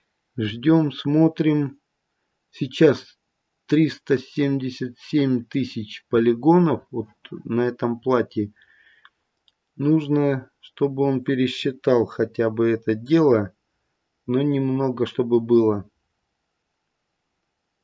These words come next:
Сейчас опять на миллион будет какой-нибудь. Долго считает, значит, наверное, будет миллион полигонов. Как бы еще не вылетел блендер.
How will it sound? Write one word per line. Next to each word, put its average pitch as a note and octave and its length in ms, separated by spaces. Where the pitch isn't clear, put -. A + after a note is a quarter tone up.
Сейчас - 360
опять B2 360
на A#2+ 160
миллион B2 600
будет A2+ 440
какой-нибудь. A2+ 920
Долго C3+ 420
считает, C3+ 560
значит, C#3 440
наверное, B2 420
будет B2 480
миллион B2+ 440
полигонов. B2 380
Как B2+ 220
бы C3 100
еще B2+ 200
не C3 180
вылетел A#2+ 480
блендер. B2+ 600